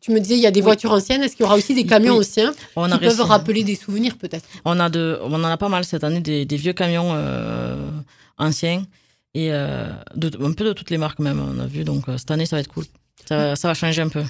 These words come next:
Speaker 1: Donc, on n'hésite pas. Eh ben voilà, on, on est curieux si on connaît pas. Si on connaît le camion, qu'on adore ça,
Speaker 2: Ouais.
Speaker 1: ben, c'est l'endroit où il faudra être les neuf et
Speaker 2: Voilà.
Speaker 1: dix septembre. Et puis, si, euh, puis si on connaît pas, on vient découvrir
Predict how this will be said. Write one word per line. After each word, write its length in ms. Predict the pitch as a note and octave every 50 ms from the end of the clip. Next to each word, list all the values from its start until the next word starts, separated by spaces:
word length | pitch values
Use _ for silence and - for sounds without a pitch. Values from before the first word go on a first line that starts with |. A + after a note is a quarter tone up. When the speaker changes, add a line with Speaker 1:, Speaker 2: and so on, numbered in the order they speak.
| - _ - -
Speaker 1:
Donc, 320 | A3+ G#3+ G#3+ A3 A3 A3
on 140 | B3+ A#3 A#3
n'hésite 400 | A#3+ C4 B3 A3 B3+ C4 C4+ - -
pas. 220 | A#3+ A3 A3+ C4
Eh 40 | C#4
ben 120 | G#3 G#3
voilà, 240 | F#3 G3 F#3 F3+ G#3
on, 80 | A#3 A#3
on 120 | A#3 A3+ A#3
est 80 | C4 -
curieux 320 | - - C#4 C4+ C#4+ D4
si 140 | C#4 - -
on 100 | B3 B3
connaît 240 | A3+ A#3+ A3+ G#3 G3
pas. 180 | G3 A3 B3 D4
Si 100 | D4 -
on 80 | C4 A#3+
connaît 220 | A#3+ A#3 A#3 A#3
le 80 | A3+ A3+
camion, 340 | A3+ A3+ G#3+ A3 A3+ A3+ G#3
qu'on 160 | - G#3 G3
adore 260 | F#3+ F#3 G3 F#3+ F#3+
ça, 140 | - - G3+
Speaker 2:
Ouais. 40 | G3
Speaker 1:
ben, 140 | F3 E3+ E3
c'est 100 | - G#3+
l'endroit 320 | G3 F#3+ G3 G3 G3+ G3+ G3+
où 40 |
il 40 | G3+
faudra 320 | F#3+ - G#3+ F#3+ F#3 F#3+ G3+
être 160 | G3 - G3+
les 100 | F#3 F#3
neuf 160 | F#3+ G3 G3+ G3
et 80 | A3
Speaker 2:
Voilà. 80 | G3 F3
Speaker 1:
dix 80 | F#3+ G3
septembre. 440 | - - F3+ E3 - G#3+ A3+ C4+ C#4 - - - - - -
Et 60 | G3+ F#3+
puis, 100 | G3 B3
si, 240 | A#3+ - - C4 B3+
euh, 140 | A#3 G#3+ G#3
puis 160 | G3 A#3 G#3+
si 120 | - - C4+
on 60 | A3+
connaît 260 | - B3+ A#3 G3 F#3
pas, 120 | F#3 - A3
on 80 | A#3
vient 200 | A3 - B3+ C4
découvrir 600 | A#3+ F#3+ F3 C#4 C#4 C#4 - - B3+ G#3+ F#3 D4